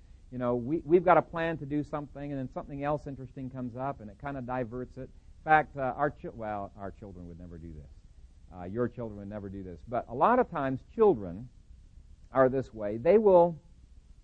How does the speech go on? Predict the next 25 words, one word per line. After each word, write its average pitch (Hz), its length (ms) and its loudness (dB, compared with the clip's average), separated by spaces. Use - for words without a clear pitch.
they 160 160 8
want 175 180 4
a 160 40 -4
bike, 147 300 6
two 202 160 -2
hundred 190 240 -4
bucks, 135 280 2
and 120 80 -10
they're 156 100 -2
saving 165 380 0
up 156 160 -6
to 143 60 -14
get 135 180 -12
this 131 140 -14
bike. 110 360 -6
And, 123 400 -4
uh, 113 300 2
they 131 140 -4
go 143 140 0
to 139 80 -2
the 123 120 -10
store 135 480 0
and 117 100 -2
they 127 120 -2
see 139 260 -10